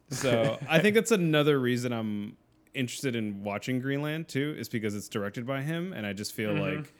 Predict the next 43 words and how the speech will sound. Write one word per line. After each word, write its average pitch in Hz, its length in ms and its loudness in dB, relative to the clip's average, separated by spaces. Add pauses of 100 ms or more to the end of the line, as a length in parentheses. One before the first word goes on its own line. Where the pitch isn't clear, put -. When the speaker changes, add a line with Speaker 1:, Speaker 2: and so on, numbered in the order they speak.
(280)
Speaker 1:
he 170 140 4
knows 175 240 8
what 165 100 6
he's 143 140 8
doing. 123 640 2
You 127 160 -2
know, 110 280 0
like, 107 220 -2
him 131 160 2
and 123 80 4
Gerard 117 280 4
Butler 107 400 -2
seem 110 240 -2
to 104 60 -2
have 101 160 -2
a 101 60 -4
good, 101 380 -4 (460)
you 117 120 0
know, 95 340 -2 (100)
rapport 127 380 4
with 120 160 2
each 117 160 -2
other 110 320 0
based 107 340 -4
off 107 140 -4
Has 107 240 -4
Fallen. 101 480 -6 (380)
Speaker 2:
Yeah. 113 220 6
Speaker 1:
And 104 260 -2 (580)
there 151 140 6
are, 147 180 2
their, 143 340 4 (600)
their 127 260 2
third, 139 580 4 (100)
uh, 110 300 -2 (320)
get 135 180 0
together 104 480 0
is 101 100 -4
already 107 320 0
in 98 120 -6
pre-production 104 640 -2
called 98 320 -4
Kandahar. 104 680 -2